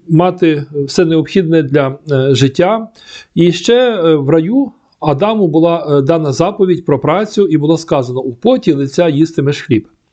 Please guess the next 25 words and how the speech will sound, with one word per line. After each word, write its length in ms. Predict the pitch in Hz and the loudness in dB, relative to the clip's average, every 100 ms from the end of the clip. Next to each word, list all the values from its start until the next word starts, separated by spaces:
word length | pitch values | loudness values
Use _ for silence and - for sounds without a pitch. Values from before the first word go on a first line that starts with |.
| _ _ - - - - | _ _ -20 -20 -16 -2
І 40 | |
от 100 | 196 | -2
кожного 720 | - 269 233 214 202 175 160 160 | 2 0 2 2 4 2 0 0
року 340 | 247 240 175 | 0 0 0
людина 500 | 156 180 202 170 156 - 160 - | 2 2 2 0 -2 -4 -4 -2
прикладає 420 | 156 160 196 175 | 0 2 2 4
великі 360 | 156 202 165 | 2 2 0
зусилля, 600 | 143 165 160 190 139 104 - _ _ _ _ - - | 0 0 2 2 2 -2 -14 _ _ _ _ -20 -6
щоб 220 | - 135 | -2 0
обробити 520 | 156 143 185 226 147 | 0 2 2 0 0
землю, 480 | 120 131 156 139 135 | 0 2 0 2 2
вона 260 | 131 165 202 | 2 2 2
пережи-, 340 | 175 160 151 | 2 2 0
переживає 720 | 180 160 160 151 165 208 185 151 | 0 0 0 0 2 2 2 0
про, 460 | - 151 147 135 - - - - | 2 2 2 0 -8 -20 -16 -2
е, 100 | 147 | 0
погодні 420 | 135 156 214 185 | 2 2 2 0
умови, 680 | 180 156 143 160 156 143 139 - _ 135 | -2 0 2 2 2 0 -2 -8 _ -6
м, 280 | 135 135 139 | -2 0 2
чи 180 | 170 | 2
не 120 | 160 160 | 2 2
виб'є, 600 | 170 233 180 175 165 147 | 0 0 2 2 0 -2
е, 100 | 147 | -2
врожай 680 | 139 139 160 139 180 208 202 - _ _ _ _ | 2 2 2 2 0 0 -2 -8 _ _ _ _
град, 520 | - 123 139 160 180 | 0 2 2 0 -2